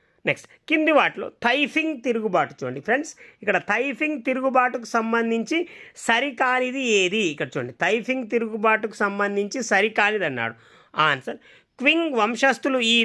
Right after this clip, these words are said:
తిరుగుబాటును ప్రోత్సహించారనేది సరికాంది. నెక్స్ట్, అవధ్ ప్రాంతంలో మరణించిన బ్రిటిష్ ప్రధాన కమిషనర్ ఎవరు? చూడండి ఫ్రెండ్స్, అవధ్ ప్రాంతంలో మరణించిన బ్రిటిష్ ప్రధాన కమిషనర్ను గుర్తించండి. ఆన్సర్, హెన్రీ లారెన్స్.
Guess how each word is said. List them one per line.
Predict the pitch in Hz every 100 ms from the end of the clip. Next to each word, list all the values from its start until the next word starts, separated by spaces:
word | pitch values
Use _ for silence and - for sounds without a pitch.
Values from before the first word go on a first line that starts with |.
| 208
తిరుగుబాటును | 196 214 240 233 226 233 214
ప్రోత్సహించారనేది | 175 214 226 233 233 220 214 202 208 269 262
సరికాంది. | 220 135 117 110 120 - _ _ _ _ _ 180
నెక్స్ట్, | - - - - - 190
అవధ్ | 294 320 320
ప్రాంతంలో | 285 269 262 254 262 254 208
మరణించిన | 208 214 196 180 143
బ్రిటిష్ | 240 311 311 - -
ప్రధాన | 180 220 262 262 -
కమిషనర్ | 180 247 240 254 190
ఎవరు? | 127 - -
చూడండి | 165 190 247
ఫ్రెండ్స్, | 269 - - - - - 180
అవధ్ | 254 269 269
ప్రాంతంలో | 247 247 254 254 247 202
మరణించిన | 151 127 113 214 165 156
బ్రిటిష్ | 196 294 311 294 202
ప్రధాన | 196 220 240 262 220 - _ _ -
కమిషనర్ను | 185 269 262 254 247 240
గుర్తించండి. | 185 - 123 113 110 113 _ _ -
ఆన్సర్, | 147 143 113 - - - - -
హెన్రీ | 196 233 226 247 240 202
లారెన్స్. | 160 147 160 151 117